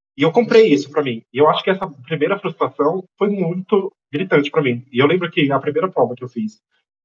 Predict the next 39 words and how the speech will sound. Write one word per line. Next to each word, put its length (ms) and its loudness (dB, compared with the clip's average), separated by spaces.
no 80 -6
ensino 260 -4
médio, 500 -2
eu 80 -10
tirei 240 -2
zero. 320 -2
E 100 0
isso, 180 -2
pra 140 -2
mim, 400 -4
foi 140 2
uma 220 0
coisa 380 0
que, 400 -4
que 120 -12
também 300 0
deu 160 4
uma 140 4
outra 320 2
virada, 420 2
assim, 180 -4
de 100 -18
tipo, 260 -8
"Gente, 280 -8
o 40 -20
que 140 -12
que 80 -14
eu 40 -10
tô 100 -4
fazendo? 280 -2
Eu 40 -2
sou 160 -4
uma 160 -2
farsa, 400 0
eu 80 -6
sou 280 -6
uma 140 0
grandíssima 640 -4
farsa." 420 -2